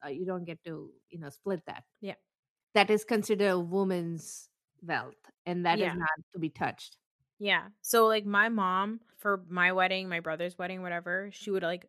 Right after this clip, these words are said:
Speaker 2: go to her locker and take
Speaker 1: Mm.
Speaker 2: out her gold and figure out what she wants to, like, give to who and pa-, or, like, change it and make it, it made into something else. I know for a lot of people, they look at these, like,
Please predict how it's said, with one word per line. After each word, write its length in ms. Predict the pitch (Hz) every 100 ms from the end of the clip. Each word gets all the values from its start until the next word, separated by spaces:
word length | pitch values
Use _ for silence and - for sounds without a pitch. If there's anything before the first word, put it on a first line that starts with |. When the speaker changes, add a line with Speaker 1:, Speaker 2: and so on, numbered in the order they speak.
| -
Speaker 2:
go 180 | 175 156
to 80 | 180
her 140 | 269
locker 600 | 294 240 233 233 226 233 233 - -
and 100 | 175 175
take 160 | 139
Speaker 1:
Mm. 20 |
Speaker 2:
out 120 | 151 214
her 120 | 262
gold 560 | 214 196 202 196 202
and 180 | 196 180
figure 200 | - 165
out 60 | 156
what 160 | 185 190
she 100 | 226
wants 320 | 214 214 -
to, 160 | 208
like, 200 | 208 208
give 220 | 208 185 -
to 120 | 208
who 460 | 202 208 202 196 196
and 180 | 170 170
pa-, 280 | - 165 -
or, 180 | 185 180
like, 220 | 170 175
change 440 | - 208 196 196 190
it 220 | 190 -
and 140 | 180 175
make 200 | 170 165
it, 120 | 170
it 100 | 175
made 240 | 190 185
into 200 | 190 185
something 420 | 185 185 180 190 180
else. 380 | 175 170 - - _ _ _ _ _ -
I 80 | 220
know 100 | 240
for 120 | 277
a 60 | 247
lot 200 | 190 196
of 80 | 196
people, 240 | 208 202
they 140 | 196
look 220 | 180 175 185
at 120 | 175
these, 200 | 185 175
like, 240 | 151 151